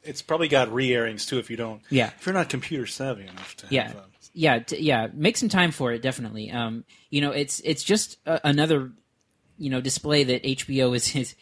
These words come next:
Speaker 2: is getting some real talent and real, uh, real great stuff. I mean, uh, it premieres tomorrow night, but you and I are gonna be talking about next week, I guess, uh, a short film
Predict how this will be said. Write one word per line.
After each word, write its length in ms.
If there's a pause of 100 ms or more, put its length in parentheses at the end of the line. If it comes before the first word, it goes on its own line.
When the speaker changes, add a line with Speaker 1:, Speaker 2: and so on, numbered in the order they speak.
(100)
Speaker 2:
is 140
getting 240
some 360
real 280
talent 560
and 120
real, 460 (340)
uh, 300
real 240
great 320
stuff. 220
I 40
mean, 220
uh, 320 (480)
it 120
premieres 400
tomorrow 540
night, 600 (240)
but 160
you 180
and 120
I 140
are 100
gonna 180
be 140
talking 400
about 320
next 300
week, 180
I 80
guess, 380
uh, 280
a 80
short 300
film 440